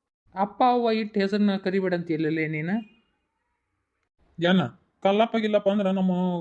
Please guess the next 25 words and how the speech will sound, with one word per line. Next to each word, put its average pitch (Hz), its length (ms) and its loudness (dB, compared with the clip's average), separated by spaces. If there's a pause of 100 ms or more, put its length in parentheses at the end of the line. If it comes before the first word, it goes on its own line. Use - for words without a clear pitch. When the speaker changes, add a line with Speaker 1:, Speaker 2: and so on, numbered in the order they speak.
Speaker 2:
ಕಾಲೇಜ್ನಾಗ 175 360 -2
ಎಲ್ಲ 160 180 -2
ಅಸಹ್ಯ 156 160 -6
ಮಾಡ್ತಾರಪ್ಪ. 151 400 -8 (500)
ನಂಗೆ 143 280 -6
ಒಟ್ಟ 143 140 -2
ಇಷ್ಟ 180 140 0
ಇಲ್ಲ 165 160 0
ಈ 147 120 0
ಹೆಸರು, 151 260 -2 (500)
ದಯವಿಟ್ಟು 170 260 0
ನೀನು 170 200 2
ಕರಿಬೇಡ. 147 260 0 (1040)
ನಾನ್ 139 200 -2
ನೌಕರಿ 190 200 0
ತಗೊಂಡಿಂದ 185 360 2
ಮೊದ್ಲೇಕ್ 160 320 -2
ಮಾಡೋ 170 160 0
ಕೆಲಸ 180 220 -2
ಏನ್ 175 100 0
ಗೊತ್ತನ? 170 240 -4 (460)
ನನ್ನ 143 140 -6
ಹೆಸರು 151 220 -4
ಬದ್ಲು 147 180 -4
ಮಾಡ್ಕೊಳೋದಪ್ಪ. 131 420 -8